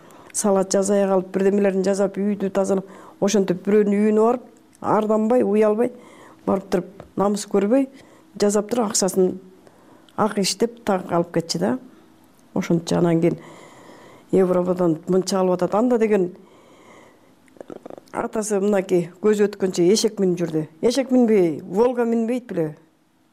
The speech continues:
Жифтарды минбейт беле атасы. Ошо Европадан алган акчаларына. Кызым бирөөнгө бирөөгө жукпайт да, атасы көп айтчу да.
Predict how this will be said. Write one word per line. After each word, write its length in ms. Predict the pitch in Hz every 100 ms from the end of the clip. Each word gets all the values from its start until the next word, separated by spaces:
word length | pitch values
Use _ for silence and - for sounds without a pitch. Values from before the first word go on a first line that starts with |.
| _ _ _
Жифтарды 460 | 214 214 226 208 226
минбейт 380 | 226 220 214 190
беле 160 | 180
атасы. 400 | 170 170 165 156 - - _ _ _ _ - - _ _ _
Ошо 220 | 196 190
Европадан 600 | 165 196 208 190 190 170
алган 260 | 185 185 180
акчаларына. 600 | 175 - 165 160 143 147 - _ _ _ _ _ _ _ - - _ - - -
Кызым 400 | 220 214 202 160 - - - - - _
бирөөнгө 380 | 196 214 226 214
бирөөгө 320 | 196 220 220 202
жукпайт 400 | 220 - 226 214
да, 100 | 185
атасы 320 | 185 196 180
көп 160 | 175 196 208
айтчу 200 | 208 196
да. 160 | 170